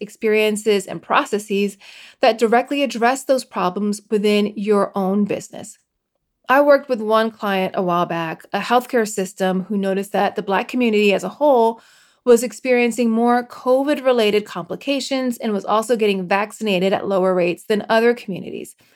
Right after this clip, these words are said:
So they worked to implement programming specifically focused on that community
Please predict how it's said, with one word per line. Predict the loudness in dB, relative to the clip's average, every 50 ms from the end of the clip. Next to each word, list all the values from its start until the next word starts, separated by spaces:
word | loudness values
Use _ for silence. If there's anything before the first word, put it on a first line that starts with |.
| _ _ _ _ _
So | -2 2
they | 4 4 6
worked | 6 4 4 2 0
to | -6 -4
implement | -4 -2 0 0 2 0 0 -2 -2
programming | 0 0 0 2 0 0 0 0 0 -2 -4
specifically | -6 -4 -6 -6 -4 -2 -4 -2 -2 -2 0 0 -2
focused | 0 2 0 0 2 0 -6 -4
on | -2 -2 -2
that | -2 -4 -6
community | -8 -4 -2 -2 0 0 0 0 -2 -2 -4 -6